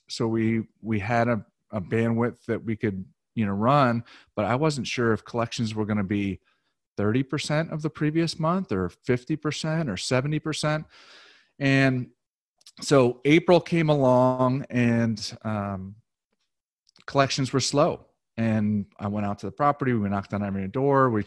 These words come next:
we tried to let all the tenants know we wanted to work with them,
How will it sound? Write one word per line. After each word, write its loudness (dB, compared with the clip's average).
we -6
tried -2
to -2
let -4
all -6
the -6
tenants -8
know 0
we -2
wanted -4
to -6
work -4
with -6
them, -2